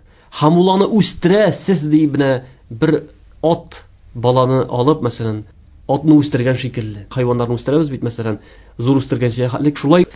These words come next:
үстергән шикелле Аллаһ аны тәрбияләп үстерә. Хәтта кыямәт көнендә тау шикелле күрерсез, дип әйтә. Ягъни кечкенә генә бер хөрмәдән,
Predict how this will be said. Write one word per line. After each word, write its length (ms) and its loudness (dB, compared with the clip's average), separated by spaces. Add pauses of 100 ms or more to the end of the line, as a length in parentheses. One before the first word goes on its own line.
(160)
үстергән 520 2
шикелле 760 2 (240)
Аллаһ 460 2
аны 180 -2
тәрбияләп 580 -4
үстерә. 540 -2 (340)
Хәтта 680 0
кыямәт 440 2
көнендә 520 2 (100)
тау 240 4
шикелле 720 -4 (420)
күрерсез, 420 -4
дип 160 -10
әйтә. 280 -20 (420)
Ягъни 260 -4
кечкенә 400 0
генә 160 4
бер 160 2
хөрмәдән, 580 2